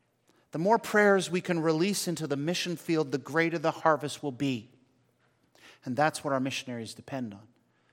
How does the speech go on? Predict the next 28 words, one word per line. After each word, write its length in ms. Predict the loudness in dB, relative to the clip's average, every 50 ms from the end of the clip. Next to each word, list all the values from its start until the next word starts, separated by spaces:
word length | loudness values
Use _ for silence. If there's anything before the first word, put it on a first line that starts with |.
| _ _ _ _ _ _ _ _ _ _ _
So 160 | _ -6 -4 -2
let's 200 | -2 -2 -2 -2
commit 380 | -2 0 0 2 0 0 0
to 100 | -2 -4
praying 380 | -6 0 2 2 4 4 2 2
especially 560 | 0 0 0 0 0 0 0 0 -2 -2 -2
for 180 | 0 0 -2 0
all 300 | 4 6 6 6 6 4
who 280 | 2 -2 -4 -4 -4 -6 -10 -18 -8 0
are 160 | 2 2 4 6
unreached 680 | 4 4 4 2 0 -2 -2 -2 -2 -4 -8 -10 -10 -6
in 180 | -4 -2 0
the 80 | 0 -2
world, 500 | -2 0 2 2 2 2 0 -4 -10 -18 -20 _ _ _ _ _ _ _ _ _ _ _ -8
to 100 | -2 0
know 280 | 4 6 6 6 6
the 100 | 4 4
name 240 | 4 4 4 4 2
of 100 | 0 -2
Jesus. 640 | -4 -6 -8 -8 -8 -10 -14 -16 -18 -18 -18 -20 _ _ _ _ _ _ _ _ _ _ _ _
And 120 | 2 6
let's 180 | 6 6 6 4
commit 340 | 2 2 2 4 2 2 0
to 100 | -2 -4
praying 320 | 0 4 4 4 4 2 2
for 160 | 4 4 6
our 80 | 6
missionaries 640 | 4 2 0 -2 -2 -2 0 0 2 2 0 -2 -4